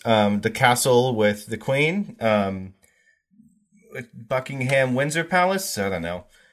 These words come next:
is, uh, <laughs> somewhere, somewhere in the distance. <laughs> Um, people are milling about, dressed, uh, you know, bunch of peasants in trousers and shirts and belts and hats. Um, there's a few Avalon sailors running about.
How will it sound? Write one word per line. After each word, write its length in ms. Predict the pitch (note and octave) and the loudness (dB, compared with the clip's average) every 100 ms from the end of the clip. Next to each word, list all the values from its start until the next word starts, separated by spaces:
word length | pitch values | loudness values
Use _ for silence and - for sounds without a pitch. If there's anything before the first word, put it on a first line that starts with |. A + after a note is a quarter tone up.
| _ | _
is, 300 | B2 A#2+ A#2+ | 4 4 4
uh, 60 | B2+ | 4
<laughs> 100 | - | 4
somewhere, 760 | - E3+ E3 D#3 E3 - D3+ - - - - | 2 4 4 4 2 4 2 -2 -12 -10 -10
somewhere 500 | - D3+ D#3+ D#3+ D#3 | 0 2 6 6 6
in 60 | |
the 80 | C3+ | 4
distance. 640 | B2 C#3 - E3+ D#3+ - - - | 0 0 4 4 4 -2 -6 -6
<laughs> 160 | F3 - - - - - _ | -6 -8 -12 -20 -20 -20 _
Um, 340 | C#3 C3+ B2 A#2+ | 4 6 4 2
people 320 | E3 D#3+ D#3 | -2 0 0
are 60 | |
milling 300 | C#3 C#3 C#3+ | 2 0 2
about, 680 | C3+ B2 B2+ B2+ A#2+ - A#2 | 2 4 6 4 2 -8 -10
dressed, 540 | A#2+ A#2+ A#2+ A#2+ - - - _ - | 0 4 4 2 -10 -18 -20 _ -4
uh, 360 | C3+ C3 B2+ B2 _ _ _ | 0 2 0 -4 _ _ _
you 140 | D3+ | -6
know, 380 | C3 B2 A#2+ G#2+ - _ - | 0 2 2 -2 -14 _ 0
bunch 240 | D#3 D#3 | 0 0
of 140 | E3 - | -4 0
peasants 440 | C3 C3 C3+ A#2+ | 2 2 -4 -2
in 80 | A#2 | -2
trousers 540 | G#2 G#2 G#2+ A2 G2+ | 2 4 4 0 -4
and 100 | G#2 | -6
shirts 300 | - G2+ G2 | -6 -4 -4
and 100 | G#2 | -6
belts 240 | F#2+ F#2+ - | -4 -4 -6
and 100 | G2 | -4
hats. 540 | A#2+ A2+ A2 - - _ _ _ _ | 0 2 0 -4 -14 _ _ _ _
Um, 560 | G#2+ G2+ G2 F#2+ F#2 F#2 | 0 2 2 -2 -6 -6
there's 160 | A#2 A2 | -4 -4
a 60 | |
few 320 | G#2+ B2 B2 B2 | -6 -2 2 6
Avalon 400 | A2+ A2+ A2 G#2+ | 4 4 0 -2
sailors 640 | G#2+ G2 G2 G2 F#2+ - | -2 -2 0 -2 -2 -8
running 340 | G2+ G#2 G2+ | -4 -2 -2
about. 540 | G2 F#2 F#2+ F#2+ - | -2 -2 0 -2 -6